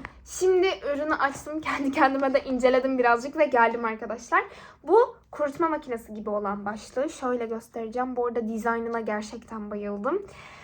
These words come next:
Bu böyle, e, maşa etkili olan başlığı. Bu da sanırım hem elektrik alıyor hem de saçı düzleştiriyor. Şimdi o zaman sizlerle beraber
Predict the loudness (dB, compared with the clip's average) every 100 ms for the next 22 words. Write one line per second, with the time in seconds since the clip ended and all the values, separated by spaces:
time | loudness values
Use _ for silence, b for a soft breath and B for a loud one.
0 | B B B B -4 6 8 8 4 4
1 | 8 8 8 6 6 2 2 4 6 6
2 | 4 -2 -2 -2 -2 -4 -4 -6 -12 -8
3 | -6 -6 -6 -6 -6 -8 -8 -14 -4 2
4 | 2 4 2 2 B B -8 4 4 4
5 | 0 2 2 0 -2 -2 -2 0 -2 -2
6 | -6 -6 -6 -2 -2 0 0 -2 -4 -2
7 | -4 -8 -8 -8 -4 -4 -4 -12 -2 4
8 | 4 4 B B B -12 0 0 2 2
9 | 6 4 2 4 6 6 6 6 6 2